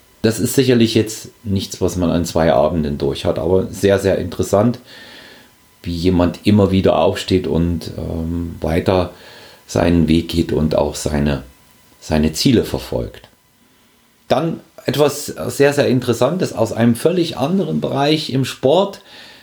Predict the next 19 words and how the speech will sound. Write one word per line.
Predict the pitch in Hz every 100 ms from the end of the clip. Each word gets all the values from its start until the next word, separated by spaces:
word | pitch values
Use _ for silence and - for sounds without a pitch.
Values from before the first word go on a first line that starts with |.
| _ -
Äh, |
Ronnie | 101 101 107 101 123 123
O'Sullivan. | 107 104 113 104 78 71 67 67
Einigen, | - 95 117 117 113 107 90
ähm, | - 67 98 98 98 95 90 82 -
Podcast-Hörern | 113 - 107 104 - 117 110 104 101
wird | 101
der | 95
Name | 98 104
sicherlich | 95 104 95 85
etwas | - 87 -
sagen. | 95 120 127 113 - - - - _ -
Er | 95 95
gilt | - 120 143 139 143 - - _ _ _ _ _
auch | - 95 101 98
momentan | 104 117 110 104 98 95 98
als | - 87 -
der | 95
beste | - 95 95 - 90